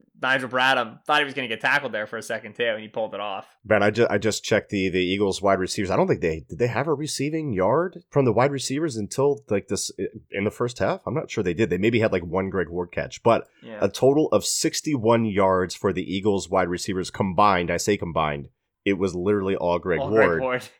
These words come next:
Speaker 2: Which pushes sixty-one yards more behind the Eagles wide receivers yardage for the year.
Speaker 1: Right, we need sixty-one re-,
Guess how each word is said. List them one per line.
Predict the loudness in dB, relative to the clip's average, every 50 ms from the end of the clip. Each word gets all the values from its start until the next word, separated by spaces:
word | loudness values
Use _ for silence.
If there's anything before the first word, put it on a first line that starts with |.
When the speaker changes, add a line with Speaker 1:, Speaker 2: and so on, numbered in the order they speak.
| _ _ _ _ _ _ _ _ _ 4
Speaker 2:
Which | 4 4 4 4
pushes | 2 2 2 2 0 -2 2
sixty-one | 2 2 2 2 2 0 2 4 6 6 6 6 4
yards | 4 4 6 6 4 2 0 -4 -6
more | -4 -2 0 2 2 2
behind | 0 -2 -8 -8 -2 0 2 2 2 2 2
the | 0 -2
Eagles | -2 -2 -2 0 0 -2 -2 0
wide | 0 0 0 0
receivers | 0 -2 -4 -4 -2 0 0 -2 -2 -2
yardage | 0 0 2 2 0 -2 -4 -6
for | -14 -10 -4 0 2 4 4
the | 4 2 0
year. | -2 -2 -4 -4 -2 0 2 4 4 4
Speaker 1:
Right, | 6 4 4 2 2
we | 0
need | 0 0 0
sixty-one | -2 -4 -4 -2 2 4 4 4 4
re-, | 4 2 2